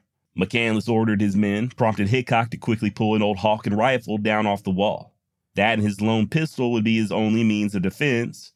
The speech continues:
as this was before he took to carrying the pair of six-shooters. Now, I don't know how you are with math, but one revolver and an old Hawken rifle only comes out to seven shots.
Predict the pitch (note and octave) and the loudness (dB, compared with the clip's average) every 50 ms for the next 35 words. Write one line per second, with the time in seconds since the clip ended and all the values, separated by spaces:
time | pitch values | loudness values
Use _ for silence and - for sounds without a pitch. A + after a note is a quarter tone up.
0 | _ - G2 G#2+ A2 G#2 G2+ A2 A2 - G#2+ A2+ A2 A2 G#2 G#2+ G#2 G2 - A2 | _ -2 0 0 0 0 -2 -4 -4 -2 0 0 2 2 0 -2 -4 -4 0 0
1 | A2 G#2+ G#2 F#2 - G#2 - - - - A2+ G#2 G2+ G2+ G2+ G2+ F#2+ F2+ F2 - | 2 2 2 0 -2 -4 -6 -6 -4 -2 0 0 2 2 0 0 0 -2 -2 -4
2 | - A#2+ A2+ G#2 G2+ F2 D2 E2 F2 - _ - - - - F2+ - - - E2 | -2 0 0 2 2 0 -2 -4 -8 -14 _ -20 -18 -8 -8 -8 -8 -6 -6 -6
3 | D#2+ - - - - - - - _ _ _ _ _ _ _ _ _ _ _ _ | -6 -6 -8 -12 -16 -20 -20 -20 _ _ _ _ _ _ _ _ _ _ _ _
4 | _ F#2+ G2 A2+ D3 F3 F3 F3+ D#3+ D#3 D#3 D3+ D3+ D3 C#3+ C3 B2 A2+ G#2+ C3 | _ -2 0 2 2 2 2 2 2 2 4 4 4 4 4 4 2 2 2 2
5 | C#3 C#3 C3 B2 B2 B2+ A2 A2 A2+ G#2+ A2 A#2 A#2+ A2+ A2 G#2+ G2+ G#2 B2 C3 | 2 2 2 0 0 -2 -2 -2 0 0 2 2 2 2 2 2 2 2 2 2
6 | B2 A#2+ A2 G#2 G#2+ A2 G#2+ G#2+ G2+ G2+ G2 G#2 F#2+ F2+ - G#2 G2 G2 F#2+ F#2+ | 2 2 2 0 0 0 2 2 2 2 0 0 -2 0 0 0 0 0 0 -2
7 | F#2 G#2 A#2+ C#3+ C3+ A#2+ A#2+ - G#2+ G#2 G#2 G#2 G2+ G2 F#2+ F2+ - A2 G2 F2+ | -2 0 2 2 2 0 -2 -2 -4 -2 -2 0 0 0 0 0 0 0 -2 0
8 | F2 F#2 F2+ E2 - - - - F#2+ E2+ D2 C2+ C2+ - - F2 D#2 C#2 - - | 0 0 0 -2 -4 -8 -6 -4 -2 -2 -2 -4 -6 -4 -2 -2 -2 -2 -6 -12
9 | - - - | -20 -20 -20